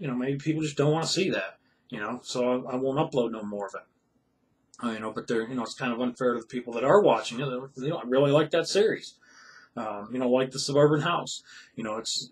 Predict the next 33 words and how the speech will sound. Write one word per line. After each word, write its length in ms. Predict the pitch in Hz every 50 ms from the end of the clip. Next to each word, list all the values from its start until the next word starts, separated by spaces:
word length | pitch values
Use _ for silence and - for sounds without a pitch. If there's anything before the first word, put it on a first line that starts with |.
| - -
it's 120 | - -
starting 280 | - - 139 135 127 -
to 60 | -
slow 280 | - - 147 139 131
down. 220 | 139 139 143 147 151
The 80 | 127
views 260 | 113 120 131 143 135 135
are 60 | 127
getting, 260 | 135 143 143 135 131 - _ -
you 100 | 226 165
know, 240 | 127 120 127 127 - _ _ -
a 40 | 156
lot 280 | 139 139 139 139 156
lower 380 | 151 139 139 147 147 151 147 143
on 160 | 139 139 139
it. 60 | 139 - - _ _ _ - - _ _
But 160 | 170 180 175
there's, 200 | 196 196 190 - -
there's 180 | 180 185 180
still 220 | - - 180 175 175
a 60 | 147
handful 400 | 180 185 202 202 - 170 165 160
of 60 | 165
you 80 | 170 151
that, 240 | 139 139 131 120
that 160 | 127 135 143 151
enjoy 340 | 151 135 - 139 143 147
that 160 | 151 147 139 -
series. 320 | - 196 190 160 127 120
That's 200 | 127 131 123 -
why, 180 | 147 139 127 131
you 120 | 131 120
know, 200 | 127 120 120 120